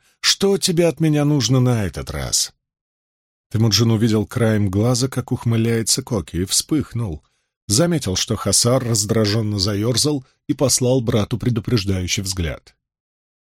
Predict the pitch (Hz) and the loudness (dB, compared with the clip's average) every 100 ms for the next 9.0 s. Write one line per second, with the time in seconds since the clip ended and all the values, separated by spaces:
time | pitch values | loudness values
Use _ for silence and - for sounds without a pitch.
0 | _ _ _ _ - 196 185 226 170 151 | _ _ _ _ 0 0 2 2 2 2
1 | 156 160 151 139 143 131 151 170 - 98 | 2 4 4 4 2 2 2 2 2 0
2 | 85 82 - - 101 120 - 123 - - | -2 -6 -8 -4 -2 -2 0 0 2 2
3 | 127 135 113 69 - 90 90 92 87 - | 0 2 0 0 -2 -2 0 0 0 0
4 | 87 92 - 78 76 76 73 - 101 92 | 2 2 2 -2 -4 -6 -4 -4 -4 -4
5 | 62 53 - _ _ 104 98 92 82 73 | -6 -6 -14 _ _ -2 0 0 -2 -2
6 | 69 64 55 - _ _ _ _ _ - | -4 -4 -6 -16 _ _ _ _ _ 0
7 | 113 160 156 151 147 139 - 120 107 - | 2 2 2 2 2 2 2 2 2 0
8 | 117 123 123 120 135 147 113 73 60 53 | 2 2 2 2 0 2 0 -2 -6 -12